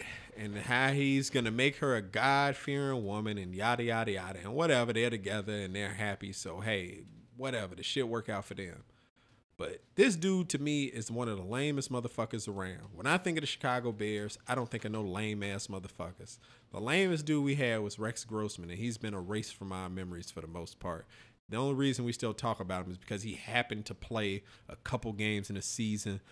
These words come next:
the last time we went to the, the, the fucking Super Bowl that he managed to blow by, by being alive. Anyways, man, I'm excited that Andy Dalton is here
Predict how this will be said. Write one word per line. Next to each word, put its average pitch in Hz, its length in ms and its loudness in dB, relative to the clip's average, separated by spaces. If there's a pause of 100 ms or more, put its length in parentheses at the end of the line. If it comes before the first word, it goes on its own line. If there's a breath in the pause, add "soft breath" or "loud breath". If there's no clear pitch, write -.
(120)
the 85 100 -8
last 104 400 0
time 104 220 0
we 104 80 0
went 101 220 -2
to 98 100 -6
the, 92 200 -6 (280)
the, - 100 -12 (120)
the 104 80 -4
fucking 107 360 -4
Super 110 380 -2
Bowl 90 420 -4 (240 soft breath)
that 95 140 -2
he 123 140 2
managed 110 520 0
to 107 60 -2
blow 104 500 0 (240 soft breath)
by, 92 220 -4 (180)
by 110 140 -2
being 110 360 0
alive. 95 800 0 (800)
Anyways, 95 640 2
man, 92 340 -4 (460)
I'm 156 260 4
excited 135 680 2 (640)
that 104 180 -4
Andy 117 280 2
Dalton 104 440 -2
is 98 140 -4
here 101 340 -6